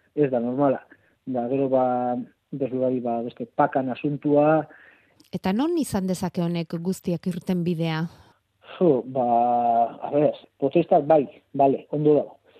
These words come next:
Speaker 1: Baina, ba, azkenean, eh, ba, politikaria be gure alde miko da bie, eh,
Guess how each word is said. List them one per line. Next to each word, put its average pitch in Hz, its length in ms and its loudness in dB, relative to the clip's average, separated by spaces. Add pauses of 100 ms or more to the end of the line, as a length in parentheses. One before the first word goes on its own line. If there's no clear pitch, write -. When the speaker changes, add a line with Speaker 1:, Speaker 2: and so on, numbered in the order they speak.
(320)
Speaker 1:
Baina, 127 500 2
ba, 123 140 2 (100)
azkenean, 139 440 0
eh, 135 440 2
ba, 127 140 -2
politikaria 143 640 2
be 147 160 4
gure 135 320 0
alde 143 240 4
miko 139 240 0
da 135 160 2
bie, 131 540 0 (220)
eh, 123 200 -6